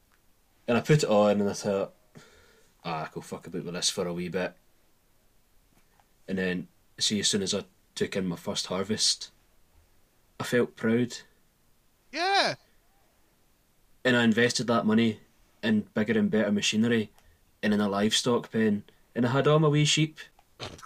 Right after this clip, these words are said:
Speaker 1: And I actually had a list on my phone of the equipment I wanted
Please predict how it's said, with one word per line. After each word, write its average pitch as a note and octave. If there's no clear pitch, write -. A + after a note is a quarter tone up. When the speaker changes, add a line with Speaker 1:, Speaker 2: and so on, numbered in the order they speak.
Speaker 1:
And B2
I B2
actually A#2+
had A#2+
a A#2+
list A#2+
on A#2+
my A2+
phone A2+
of G#2
the G#2
equipment G#2+
I G2+
wanted G#2